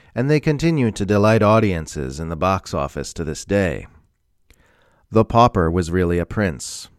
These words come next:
Luke was Darth Vader's son. Keanu Reeves has been living in a computer simulation. Bruce Willis was really a ghost.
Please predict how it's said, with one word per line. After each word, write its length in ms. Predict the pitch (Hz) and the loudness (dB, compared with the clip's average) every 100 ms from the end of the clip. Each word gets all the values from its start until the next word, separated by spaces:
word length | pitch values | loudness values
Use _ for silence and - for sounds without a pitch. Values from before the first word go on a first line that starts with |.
| _ _ _ _ _ - | _ _ _ _ _ -8
Luke 400 | 95 123 110 - | 4 6 6 0
was 220 | 87 82 | -4 -2
Darth 300 | 90 82 82 | 0 -2 -2
Vader's 380 | 80 82 80 82 | -2 -2 -2 -4
son. 560 | - 117 101 71 52 76 _ _ _ _ _ _ _ _ - | -4 -2 -2 -2 -10 -20 _ _ _ _ _ _ _ _ -4
Keanu 520 | 117 120 123 120 107 | 0 2 4 2 4
Reeves 540 | 127 117 82 69 73 | 4 4 2 -4 -4
has 160 | 90 87 | -4 -2
been 240 | 101 98 | -2 2
living 320 | 120 107 87 | 2 2 -2
in 80 | 78 | -4
a 60 | 78 | -6
computer 460 | 90 85 110 104 | -8 -2 0 2
simulation. 880 | 85 - 78 65 62 50 - 50 50 76 _ _ _ _ _ _ - | 0 -4 -6 -4 -6 -8 -12 -14 -16 -20 _ _ _ _ _ _ -4
Bruce 360 | 98 113 107 | 2 4 2
Willis 480 | 90 110 98 73 - | 2 2 2 -2 -4
was 160 | 87 82 | -6 -2
really 360 | 87 90 80 | -2 0 -2
a 40 | 78 | -4
ghost. 680 | 78 95 85 - - - | -2 -2 -2 -4 -12 -14